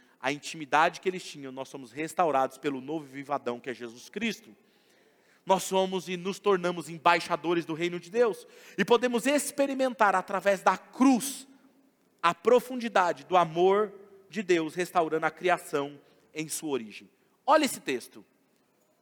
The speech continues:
que ele é revelador. Olha esse texto comigo. "Oro para que com as suas gloriosas riquezas,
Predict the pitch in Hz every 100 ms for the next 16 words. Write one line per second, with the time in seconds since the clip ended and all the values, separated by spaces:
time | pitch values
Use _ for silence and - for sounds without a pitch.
0 | _ 175 165 160 165 160 156 131 110 92
1 | _ _ _ - 262 247 - 139 123 -
2 | 131 101 90 85 _ _ _ _ _ _
3 | _ _ _ _ _ _ _ _ _ _
4 | - 254 320 320 320 302 262 254 254 240
5 | - 240 226 - 247 233 196 233 233 220
6 | 254 254 254 247 262 220 170 131 123 -
7 | -